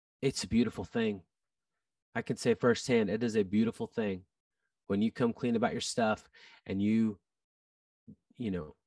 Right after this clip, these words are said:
allow the Lord to do his healing work in your life and in your family and in your marriage and in your ministry. And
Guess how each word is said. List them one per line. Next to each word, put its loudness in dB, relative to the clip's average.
allow 6
the 2
Lord 0
to 2
do 4
his -2
healing -2
work -2
in -4
your -4
life -8
and 2
in 2
your 2
family 0
and 0
in 0
your 2
marriage -2
and -4
in 0
your 0
ministry. -2
And 0